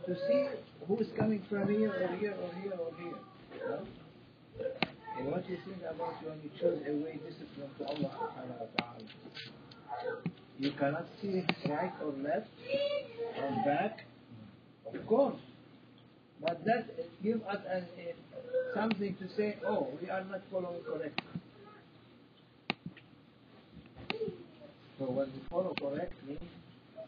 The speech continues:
then we end up in the right way, in the right direction. Right direction is direction of Allah subhanahu wa ta'ala.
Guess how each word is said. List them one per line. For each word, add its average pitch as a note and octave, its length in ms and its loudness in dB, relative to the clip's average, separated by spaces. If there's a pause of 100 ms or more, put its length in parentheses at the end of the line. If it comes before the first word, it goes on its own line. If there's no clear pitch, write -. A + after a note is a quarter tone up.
(600)
then E3+ 260 0
we - 100 -2
end - 300 -8
up G4 100 0 (1400)
in C4+ 180 -4
the C3+ 160 -2
right D3+ 220 -2 (460)
way, C3 280 0 (1300)
in B2 200 -10
the B2+ 80 -2
right D#3+ 240 -2 (1120)
direction. C3+ 640 -2 (1700)
Right D3 260 2
direction D#3+ 680 2 (200)
is C#3 60 -2 (120)
direction C3+ 480 -4
of A#2+ 140 -8 (120)
Allah A#2+ 320 -10
subhanahu A2+ 480 -14
wa G#2 220 -12
ta'ala. - 160 -8